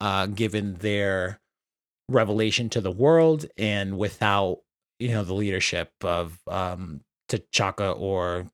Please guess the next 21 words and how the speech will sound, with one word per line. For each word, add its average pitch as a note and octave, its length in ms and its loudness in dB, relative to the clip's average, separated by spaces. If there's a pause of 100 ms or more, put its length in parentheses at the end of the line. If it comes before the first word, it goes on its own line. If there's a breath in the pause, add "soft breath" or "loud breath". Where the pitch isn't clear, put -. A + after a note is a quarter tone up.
(120)
Shuri. D2+ 400 -2 (240)
So, - 240 -4 (720 loud breath)
I F#3 120 6
don't F3 200 6 (500)
know. C#3+ 80 2
Uh, C3+ 560 6
let's C3+ 140 0
see, A2 120 2
two G3+ 200 8
more. C#3+ 240 6 (360 soft breath)
John E3 220 6
Walker. E3+ 420 2 (800)
Man, C3 200 -2
I C3+ 40 -2
love C#3 180 0
to C3+ 100 2
hate C#3 180 2
this B2 140 -2
guy. C#3+ 340 4 (1300)
Wyatt B2+ 260 6
Russell D3+ 460 0